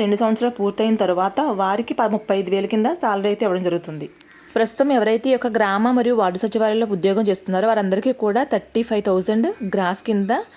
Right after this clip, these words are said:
థర్టీ వన్ థౌజండ్ అనేది నెట్ శాలరీ కింద ఆ యొక్క అకౌంట్‌లో అయితే జమ చేయడం జరుగుతుందండి. ఇక ఈ పోస్టులకు సంబంధించి రి-, నోటిఫికేషన్ అనేది ఎప్పుడు రిలీజ్ చేయబోతున్నారు,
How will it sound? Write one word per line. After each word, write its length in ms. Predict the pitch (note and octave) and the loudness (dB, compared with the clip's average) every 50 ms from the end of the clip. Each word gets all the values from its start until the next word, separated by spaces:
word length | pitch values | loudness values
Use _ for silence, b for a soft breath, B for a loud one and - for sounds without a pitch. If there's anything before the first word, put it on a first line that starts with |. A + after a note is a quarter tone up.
| B B B B - | B B B B -2
థర్టీ 260 | A3+ G#3+ - B3 B3 A3+ | -2 0 2 2 2 4
వన్ 140 | A#3+ A#3+ B3 A#3+ | 4 2 4 2
థౌజండ్ 340 | B3+ A3 G#3 G3 A#3 A#3 A3+ G#3+ | 4 2 4 2 2 2 2 4
అనేది 180 | G#3 A3 A#3+ A#3+ | 4 4 4 2
నెట్ 160 | A3 A#3 - | 2 0 0
శాలరీ 300 | A#3 G#3+ G#3 F#3+ G#3 G#3 - | 0 0 2 0 0 0 0
కింద 180 | G3+ F#3+ F#3+ A#3 C#4 | 0 0 2 2 2
ఆ 20 | C#4+ | 0
యొక్క 180 | A#3 - A#3 G#3+ F#3+ | 0 0 0 -2 0
అకౌంట్‌లో 300 | - G3+ G3+ G#3 G#3 G#3 | 0 0 -2 0 0 0
అయితే 140 | G3 F#3+ A3 G3+ | 0 0 2 2
జమ 140 | A3 F#3+ F3+ - | 2 2 2 0
చేయడం 200 | G3 F#3+ F#3 F#3+ F#3+ | 0 0 2 2 2
జరుగుతుందండి. 500 | D#3 E3 D#3+ - F3+ E3 D#3 E3 G#3 D4 G#4 - A3 | 0 0 -2 -4 -6 -6 -2 -2 -4 -4 -2 -4 -4
ఇక 100 | G#3+ - B3 C4 C4+ | -2 0 0 2 2
ఈ 20 | C#4 C#4 A#3 | 0 0 0
పోస్టులకు 340 | A#3 G#3+ - - A3+ B3 A#3+ | -4 -4 -2 -4 -4 -2 0
సంబంధించి 520 | A#3 G#3+ G3+ G3 G3 F#3+ F#3 F3+ - B3+ D4+ F4 D4+ A#3+ | 0 0 0 0 -2 -2 -4 -4 -2 -2 -2 0 0 -2
రి-, 80 | A3 - G#3 G#3 | 0 0 0 0
నోటిఫికేషన్ 440 | G#3 G#3 - - - A3 A3 A#3 A3 | 0 -2 -4 -4 -6 -4 -2 -2 -2
అనేది 140 | G#3+ A3 A3 G3 | 0 0 -2 -2
ఎప్పుడు 180 | - - G3+ G3 F#3 | -2 -4 -4 -2 0
రిలీజ్ 220 | F#3 F#3+ F#3+ - | 0 0 0 0
చేయబోతున్నారు, 560 | - F#3+ F3+ F#3+ F#3+ - F#3+ F#3 F3+ G3 C4 | -2 0 0 0 -2 -2 -2 -2 -2 -2 0